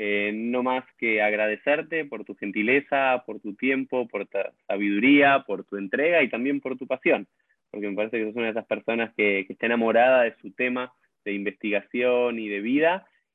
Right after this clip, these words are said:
Así que simplemente gracias por estar acá en Pieles y ojalá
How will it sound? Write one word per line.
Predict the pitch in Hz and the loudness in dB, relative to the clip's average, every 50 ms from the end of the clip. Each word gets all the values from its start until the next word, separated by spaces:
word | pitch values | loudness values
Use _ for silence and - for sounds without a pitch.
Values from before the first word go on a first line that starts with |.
| _ _ _ | _ _ _
Así | 104 - - 120 117 | -14 -8 -8 -8 -2
que | - 120 117 110 - | 0 0 0 0 -2
simplemente | - 127 123 123 127 127 127 123 | -4 -6 -4 -4 -4 -2 2 2
gracias | 127 139 135 120 - 120 120 - _ | 4 4 4 4 2 -4 -6 -6 _
por | _ 117 110 | _ -10 -10
estar | - _ 123 117 | -6 _ -2 -2
acá | 117 110 - 120 123 123 117 113 107 | -2 0 0 0 2 2 2 0 0
en | 104 101 98 95 - | -2 -6 -10 -12 -10
Pieles | - 107 120 139 165 180 165 - | -4 -2 0 2 2 0 0 -2
y | 143 | 0
ojalá | 135 156 170 170 156 139 - | 0 2 4 4 2 2 -2